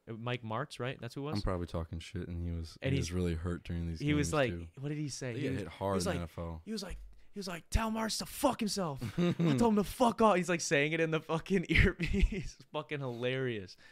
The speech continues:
Speaker 2: I
Speaker 1: That's my
Speaker 2: forget
Speaker 1: guy.
Speaker 2: that, I forget that they have all that in there
Speaker 1: Yeah.
Speaker 2: sometimes.
Speaker 1: No, he's a beast, bro. Don't disrespect Jay. He got his own podcast now, too, I think.
Speaker 2: He was on the Broncos before the Bears. I respect him.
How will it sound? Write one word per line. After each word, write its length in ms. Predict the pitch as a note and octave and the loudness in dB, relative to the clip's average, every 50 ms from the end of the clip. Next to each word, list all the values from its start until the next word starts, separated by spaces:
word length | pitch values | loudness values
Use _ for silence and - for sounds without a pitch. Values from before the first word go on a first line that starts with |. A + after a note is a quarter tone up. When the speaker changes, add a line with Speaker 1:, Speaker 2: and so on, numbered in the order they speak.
| - - - - | -20 -18 -10 -8
Speaker 2:
I 40 | |
Speaker 1:
That's 100 | - - | -4 0
my 80 | D3 C3+ B2 | 0 2 4
Speaker 2:
forget 100 | A#2 A#2+ D3 | 4 2 2
Speaker 1:
guy. 160 | F3+ D#3+ G#2+ F2+ | 2 0 0 0
Speaker 2:
that, 60 | G#2 | -2
I 20 | A2 | 0
forget 260 | - G2+ F#2 A2 A2 | 0 -2 0 0 0
that 140 | G#2+ F#2 E2 | 0 -2 -2
they 140 | - F2+ E2+ | -2 -2 -2
have 280 | F2 F#2 G2 G2+ F2+ E2+ E2+ - _ - | 0 0 0 0 0 -4 -8 -14 _ -10
all 160 | - F2 E2+ | -8 -8 -8
that 180 | E2 E2+ E2 F2 | -6 -8 -8 -6
in 120 | F#2+ G2 | -6 -6
there 120 | F2+ E2+ D#2+ D2+ | -6 -6 -8 -8
Speaker 1:
Yeah. 280 | G#2+ A#2 B2 C3 B2 G2+ | -6 -4 -4 -2 -2 -4
Speaker 2:
sometimes. 240 | E2 E2 E2 - | -4 -6 -8 -8
Speaker 1:
No, 80 | - D3 | -10 -12
he's 220 | A#2 A#2 B2+ C#3 C#3+ | -10 -10 -10 -10 -10
a 60 | G#2+ | -12
beast, 360 | G2+ - A#2 A2+ G2 - - | -10 -10 -12 -10 -10 -14 -16
bro. 220 | - F#2+ F#2+ F#2 G2+ - _ | -16 -18 -16 -18 -18 -20 _
Don't 160 | - A2 A#2 A2 | -14 -14 -12 -12
disrespect 480 | A#2 G#2+ - G#2+ - - - F#2+ G2 G2+ | -12 -14 -14 -18 -18 -16 -16 -16 -14 -14
Jay. 100 | G2 - | -12 -8
He 80 | G#2+ C#3 | -8 -4
got 140 | D3+ G3 F3 | -2 -2 -2
his 100 | D3+ C3 | -2 -2
own 100 | C3+ A#2 | -4 -6
podcast 460 | - - G#2+ G#2 G#2 - A2 G#2 - | -6 -6 -6 -8 -6 -8 -10 -10 -10
now, 140 | - A#2 A2+ | -12 -12 -12
too, 200 | - - D#3+ C#3+ | -12 -10 -10 -8
I 60 | A2+ | -8
think. 240 | G2+ - G2 F#2 F2+ - | -10 -10 -12 -14 -10 -8
Speaker 2:
He 80 | G2+ | -6
was 120 | G2+ G#2 A2+ | -6 -4 -2
on 80 | A#2 | -4
the 80 | A2+ G2+ | -4 -4
Broncos 400 | F#2+ F2+ F2+ F2+ F2 F#2 F2 E2+ | -4 -4 -6 -4 -6 -8 -10 -10
before 280 | F2+ E2+ - - F2 | -12 -14 -10 -8 -8
the 60 | E2+ E2 | -8 -6
Bears. 340 | E2 E2+ E2 D#2+ E2 E2 | -8 -8 -8 -8 -8 -8
I 40 | F2 | -8
respect 480 | F2+ F#2+ G#2+ G2+ - - F2 E2 E2 - | -8 -8 -10 -12 -12 -10 -10 -10 -10 -10
him. 220 | E2+ E2 E2+ E2+ | -10 -8 -8 -10